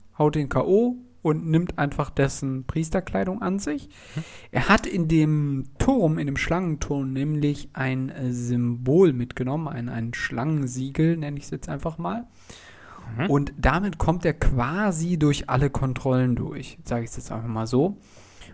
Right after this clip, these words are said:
Speaker 1: Und dringt
Speaker 2: Ja,
Speaker 1: dann,
Speaker 2: das
Speaker 1: also das, das geht
Speaker 2: zeichnet
Speaker 1: dann
Speaker 2: ihn
Speaker 1: so ein
Speaker 2: wahrscheinlich irgendwie als Priester des Kultes aus
Speaker 1: Mhm.
Speaker 2: oder so.
Speaker 1: Ja, ja, wahrscheinlich.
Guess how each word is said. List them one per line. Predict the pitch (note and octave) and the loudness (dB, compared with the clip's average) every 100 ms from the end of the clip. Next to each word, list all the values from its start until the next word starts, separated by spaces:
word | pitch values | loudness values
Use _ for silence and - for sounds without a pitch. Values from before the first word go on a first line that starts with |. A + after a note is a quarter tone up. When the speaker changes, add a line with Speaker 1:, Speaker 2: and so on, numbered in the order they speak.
| - | -2
Speaker 1:
Und | D3 C#3 C#3+ | 0 6 6
dringt | D3+ A3 G3+ | 8 4 2
Speaker 2:
Ja, | A2+ | 4
Speaker 1:
dann, | D#3 E3+ | 4 4
Speaker 2:
das | E3 | 0
Speaker 1:
also | C3+ B2+ | 0 2
das, | B2 - | 2 2
das | C3 - | -2 4
geht | B2+ | 6
Speaker 2:
zeichnet | D3+ | 6
Speaker 1:
dann | C3+ | 6
Speaker 2:
ihn | |
Speaker 1:
so | C3+ | 4
ein | |
Speaker 2:
wahrscheinlich | C3+ B2+ B2 A#2+ | 4 4 4 4
irgendwie | A#2+ A#2+ | 4 4
als | A#2 A2+ - | 4 0 -6
Priester | - - B2 - A2 G#2 | -6 -2 -2 -2 -2 -2
des | G#2 - | -4 -8
Kultes | - G2+ G2+ - | -8 -6 -8 -12
aus | - C3 C3+ | -8 -8 -8
Speaker 1:
Mhm. | |
Speaker 2:
oder | F2+ F#2+ | -10 -8
so. | F#2 F#2+ - | -8 -10 4
Speaker 1:
Ja, | B2 A2 A2 - A2+ | 6 6 0 -10 -8
ja, | A2 | -6
wahrscheinlich. | A2+ - G#2 G2+ | -4 0 0 -2